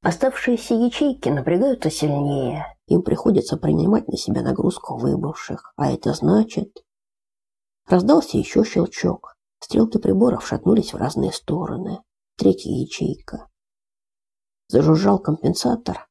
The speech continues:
по-новому распределяя нагрузку между оставшимися.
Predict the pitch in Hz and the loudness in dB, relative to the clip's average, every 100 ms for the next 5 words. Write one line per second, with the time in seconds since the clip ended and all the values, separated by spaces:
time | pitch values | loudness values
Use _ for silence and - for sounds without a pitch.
0 | _ 180 220 - - - - - - 147 | _ 2 4 4 2 -2 -4 -4 -2 -2
1 | 135 - 127 - - - 120 113 - 107 | -2 -2 -2 0 -2 -2 -2 -2 -2 -4
2 | - 113 - - 127 127 - - | -4 -6 -6 -8 -10 -10 -10 -12